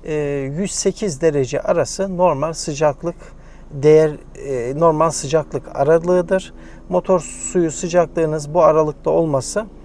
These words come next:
e, gayet uygundur. E, herhangi bir teknik arıza yoktur. Bu sıcaklık aralığında çalıştığı zaman yakıt değerlerinizde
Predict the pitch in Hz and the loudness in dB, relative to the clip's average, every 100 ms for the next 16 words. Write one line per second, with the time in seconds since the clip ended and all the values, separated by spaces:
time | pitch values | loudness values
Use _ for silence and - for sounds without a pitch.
0 | - - - - - 147 139 139 165 143 | -20 -20 -20 -20 -14 -6 -2 4 6 6
1 | - 156 156 160 185 185 185 - - - | 2 -2 -2 0 0 0 -4 -6 -18 -20
2 | - - - 160 147 185 180 151 147 139 | -20 -20 -8 -6 0 2 2 0 -4 -4
3 | - 170 - - 151 147 139 120 120 131 | -4 -6 -6 -4 2 2 2 -2 -2 0
4 | 165 - 165 - - - - - - 170 | -4 -4 -10 -10 -16 -20 -20 -20 -12 -6
5 | 190 - 170 180 208 190 185 180 175 175 | -6 -2 0 2 0 2 4 6 4 0
6 | 170 175 185 170 147 - 160 151 175 151 | -2 -4 -2 -4 -6 -4 -2 0 0 0
7 | 196 226 - - - 165 170 - 180 160 | -2 -6 -20 -20 -6 -4 -4 0 6 6
8 | 151 156 151 139 120 143 196 | 6 2 2 -2 -4 -2 -2